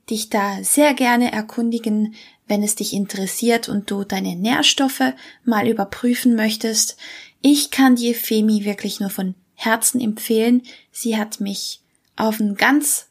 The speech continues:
neues Level katapultieren können mit ihrer Mikronährstofftherapie. Und ja, probier's einfach aus, erkundige dich, mach dich schlau und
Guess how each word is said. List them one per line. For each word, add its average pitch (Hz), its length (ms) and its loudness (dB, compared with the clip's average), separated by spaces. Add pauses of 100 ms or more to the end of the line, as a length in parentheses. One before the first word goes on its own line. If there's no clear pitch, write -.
neues 220 640 -2 (260)
Level 202 460 0 (340)
katapultieren 208 880 -4
können 196 300 -8
mit 196 180 -8
ihrer 190 200 -6
Mikronährstofftherapie. 196 1500 -6 (480)
Und 214 500 -2 (560)
ja, 202 320 2 (120)
probier's 254 360 0
einfach 262 380 -2
aus, 254 280 4
erkundige 233 600 0
dich, 214 400 -4 (200)
mach 208 200 -2
dich - 280 -6
schlau 190 420 -4 (460)
und 185 500 -4